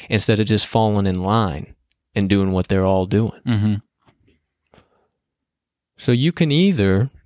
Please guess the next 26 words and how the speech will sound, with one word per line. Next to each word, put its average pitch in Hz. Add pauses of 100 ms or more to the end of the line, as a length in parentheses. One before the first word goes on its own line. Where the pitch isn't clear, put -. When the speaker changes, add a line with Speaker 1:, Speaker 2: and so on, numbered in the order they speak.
(100)
Speaker 1:
get 98
lost 101
in 117
the 110
race 110
of 110
life 98
with 90
everybody 98
else's 98
cars 98
and 95
worry 98
about 98
bumping 101
into 104
each -
other's 95
cars 95
and 95
causing 98
chaos 110
into 95
each 90
other's 92
lives, 104